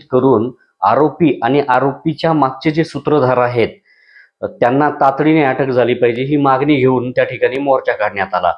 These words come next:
या मोर्चाची सबंध राज्यात चर्चा होत असतानाच एक या मोर्चाला किंवा या मोर्चाच्या अनुषंगाने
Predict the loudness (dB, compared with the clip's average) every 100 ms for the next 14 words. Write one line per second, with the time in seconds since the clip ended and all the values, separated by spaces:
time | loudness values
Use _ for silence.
0 | -8 -20 _ 0 0 2 0 2 -2 0
1 | 0 2 2 -2 -8 -20 _ -10 -4 2
2 | 4 4 4 2 2 0 0 -6 -2 -2
3 | 0 -2 -2 0 0 -2 -2 0 2 0
4 | -2 -6 -16 _ _ _ -2 -2 -2 -12
5 | -4 2 4 4 4 2 0 -8 -12 -6
6 | -2 0 0 -2 -2 0 2 2 0 -2
7 | -2 0 2 4 2 2 2 2 2 2
8 | 2 0 2 0 2 0 0 -2 -2 0
9 | 0 0